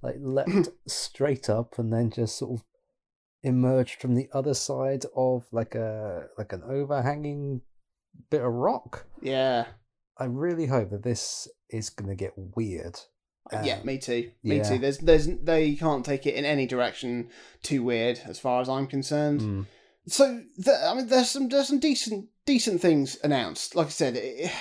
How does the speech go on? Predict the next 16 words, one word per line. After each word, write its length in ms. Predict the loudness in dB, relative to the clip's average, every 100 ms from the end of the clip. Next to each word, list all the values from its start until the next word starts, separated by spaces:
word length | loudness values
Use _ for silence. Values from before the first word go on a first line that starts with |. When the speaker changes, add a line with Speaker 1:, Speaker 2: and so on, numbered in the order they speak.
| -4
Speaker 2:
it's 140 | 0
always 220 | 4 4
gonna 160 | 4 2
be 60 | 2
a 20 |
bit 180 | 0 2
underwhelming 680 | 2 4 4 4 4 4
when 480 | 4 4 4 2 0 -10 _ _
all 200 | -6 -4
content 440 | -2 0 0 2 0
has 100 | -2
just 180 | -6 -2
been 140 | -2
pushed 280 | -2 -2 0
online, 760 | 2 4 4 4 2 2 0 -4
video, 460 | 0 2 4 2